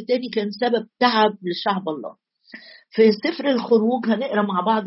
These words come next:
كده رحلة بسيطة سريعة أو مقتطفات من حياة هارون. فنفتح مع بعض، آه، سفر الخروج أصحاح أربعة، أول مرة نتقابل مع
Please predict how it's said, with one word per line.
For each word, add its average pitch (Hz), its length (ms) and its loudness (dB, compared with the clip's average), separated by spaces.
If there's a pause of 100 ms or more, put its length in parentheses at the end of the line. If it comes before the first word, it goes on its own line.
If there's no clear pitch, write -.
كده 202 180 0
رحلة 196 540 -2 (260)
بسيطة 220 680 2 (100)
سريعة 226 540 6
أو 180 140 4
مقتطفات 202 840 0 (300)
من 233 220 2
حياة 208 420 0 (220)
هارون. 190 340 0 (360)
فنفتح 220 760 0
مع 190 240 0
بعض، 220 220 6 (220)
آه، 160 240 -2 (360)
سفر 240 320 2
الخروج 202 420 2 (500)
أصحاح 220 800 -2 (100)
أربعة، 190 500 2 (1080)
أول 214 300 -2
مرة 220 380 -4 (320)
نتقابل 190 640 2
مع 190 320 2